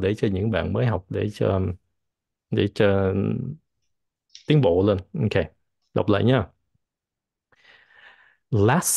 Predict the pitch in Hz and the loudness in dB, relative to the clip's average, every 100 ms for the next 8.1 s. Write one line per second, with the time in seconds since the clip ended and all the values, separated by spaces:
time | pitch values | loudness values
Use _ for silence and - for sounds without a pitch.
0 | - 151 135 95 80 76 - _ _ _ | 0 4 6 4 2 -4 -14 _ _ _
1 | _ _ _ _ _ _ _ _ _ _ | _ _ _ _ _ _ _ _ _ _
2 | _ - - - - 151 147 107 92 90 | _ -6 -4 -2 2 4 4 4 2 0
3 | 110 107 131 156 - - - _ - 123 | 0 2 2 0 -2 -8 -12 _ -2 0
4 | 131 135 147 - 131 117 120 139 135 - | 2 2 2 2 2 4 4 2 0 -2
5 | 110 101 107 - - 147 147 - 82 78 | 0 2 0 0 0 2 2 0 0 -2
6 | 78 _ _ _ 143 101 98 - - _ | -6 _ _ _ -2 2 2 0 -14 _
7 | - 120 - - 131 147 117 85 85 80 | -2 -2 -2 -4 0 2 2 2 0 -2